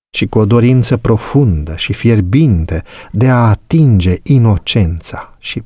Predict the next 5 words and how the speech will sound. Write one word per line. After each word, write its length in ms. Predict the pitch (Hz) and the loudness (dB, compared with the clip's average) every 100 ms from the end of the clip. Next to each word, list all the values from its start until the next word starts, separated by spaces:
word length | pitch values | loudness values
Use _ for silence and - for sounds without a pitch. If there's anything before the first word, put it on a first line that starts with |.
| - | -10
puritatea 720 | - 107 85 - 80 - 82 | -2 -2 -2 -4 -4 -4 -8
gândului. 640 | 78 78 80 - - - - _ _ _ _ | -6 -8 -10 -16 -20 -20 -20 _ _ _ _
Dumnezeu 580 | - 90 87 87 - 98 | -2 2 2 2 2 2
le 100 | 95 | 2
împărtășește 1000 | 95 98 90 - 87 - 104 - 92 | 2 0 -2 -2 -4 -2 -2 -4 -6